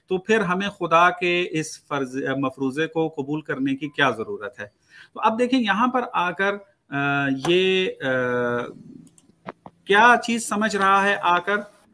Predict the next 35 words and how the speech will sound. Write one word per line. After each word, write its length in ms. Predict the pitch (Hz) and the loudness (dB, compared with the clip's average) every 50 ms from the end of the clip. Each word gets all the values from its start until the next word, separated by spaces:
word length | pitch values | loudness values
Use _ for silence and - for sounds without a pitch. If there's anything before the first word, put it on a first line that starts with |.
| _ 139 | _ -4
ये 160 | 139 180 175 | -2 0 0
समझ 320 | 175 - 170 165 165 156 160 | 0 0 -2 -2 0 -2 0
रहा 220 | 160 160 160 160 | 0 0 0 2
है 200 | 165 165 165 151 | 2 0 0 -2
इस 140 | 147 147 - 139 | -4 -8 -4 -4
बात 220 | 139 139 143 - - | -4 -4 -4 -6 -10
को 60 | 156 | -12
आकर 460 | - - 127 127 127 123 - 160 151 | -6 -4 -2 -2 -2 -2 -2 -2 -2
कि 140 | 135 - 151 | -2 -6 -8
इलाही 480 | - - 139 135 135 135 135 131 139 127 | -6 -4 -2 0 0 0 0 0 -4 -4
दान 340 | 123 127 139 156 165 160 | -2 0 0 2 0 0
जो 120 | 131 127 120 | -2 -6 -6
हैं, 280 | 110 113 98 92 92 _ _ _ _ _ _ _ - | -6 -8 -10 -10 -12 _ _ _ _ _ _ _ -4
मखसूसन 680 | 151 156 - - - - 196 196 190 - 240 240 226 202 | -4 -4 -4 -6 -8 -8 -6 -6 -2 0 0 0 0 -2
जो 460 | 175 - 160 156 156 151 147 147 - _ _ _ _ _ | -2 -2 -2 0 0 -2 -4 -6 -10 _ _ _ _ _
दीन 240 | 135 139 156 165 165 | -6 -4 -2 0 0
इस्लाम 680 | 165 160 156 156 151 147 - - 151 151 160 175 180 180 | 0 0 0 -2 -4 -6 -4 -6 -2 2 2 2 2 2
के 140 | - - 156 | -2 -6 -8
कायल 460 | - - 135 131 131 - - 123 117 | -6 -2 -2 -2 -2 -2 -4 -8 -8
हैं, 320 | 110 - 131 127 113 - - - - - _ _ - | -4 -4 -2 -2 -2 -4 -8 -14 -16 -16 _ _ -4
मैं 200 | 165 190 220 226 | 0 0 0 0
इसको 460 | 220 202 190 - - 220 226 220 220 - | 0 -2 -4 -4 -4 -4 -4 -4 -2 -2
कई 180 | 208 208 240 247 | 0 0 0 0
प्रोग्राम 600 | 247 214 190 180 165 165 165 160 165 165 160 151 | -2 -2 -2 -2 0 0 2 2 0 0 -4 -6
के 140 | - 170 | -6 -8
अंदर 360 | 156 - 139 143 139 151 151 147 | -6 -6 -6 -4 -2 -2 -4 -2
जो 140 | 143 143 | -4 -6
है 100 | 139 143 | -6 -4
वो 140 | 147 165 160 | -6 -6 -4
वजाहत 460 | 147 135 120 127 127 127 131 175 180 | -4 -4 -4 -2 -2 -2 -2 -2 -6
दे 280 | 160 139 - 165 208 233 | -6 -6 -2 -2 -2 0
चुका 300 | 226 - 160 - - 147 | -2 -6 -10 -6 -4 -4
हूँ, 360 | 143 139 139 156 165 170 - - | -4 -4 -4 -6 -6 -6 -4 -2
आज 240 | 139 147 156 160 - - | 0 0 0 0 -4 -4
फिर 260 | - 180 180 170 - | -2 -2 -2 -2 -6